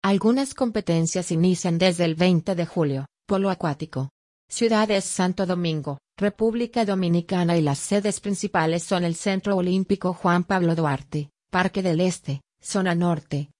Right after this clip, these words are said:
Zona Este, Estadio Olímpico Félix Sánchez, sede principal. El ochenta y cinco por ciento de las competencias serán gratuitas.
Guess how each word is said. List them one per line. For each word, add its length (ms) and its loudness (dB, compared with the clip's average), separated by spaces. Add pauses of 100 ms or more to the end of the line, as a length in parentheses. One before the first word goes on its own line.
(120)
Zona 400 0
Este, 440 -2 (160)
Estadio 580 0
Olímpico 500 -2
Félix 400 -2
Sánchez, 720 -2 (180)
sede 340 -4
principal. 720 -6 (380)
El 160 4
ochenta 520 0
y 60 0
cinco 460 -2
por 180 -2
ciento 400 0
de 100 -2
las 180 0
competencias 680 -2
serán 320 0
gratuitas. 800 -4